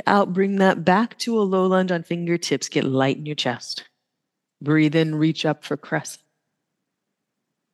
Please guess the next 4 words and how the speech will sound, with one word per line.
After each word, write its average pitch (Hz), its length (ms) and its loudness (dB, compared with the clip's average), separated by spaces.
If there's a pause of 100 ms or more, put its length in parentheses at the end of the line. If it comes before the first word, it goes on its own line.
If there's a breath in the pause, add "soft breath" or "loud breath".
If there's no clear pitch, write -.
(1080)
Breathe 147 440 0
out. 143 160 -2 (840 loud breath)
Hands 135 260 0
down, 175 300 4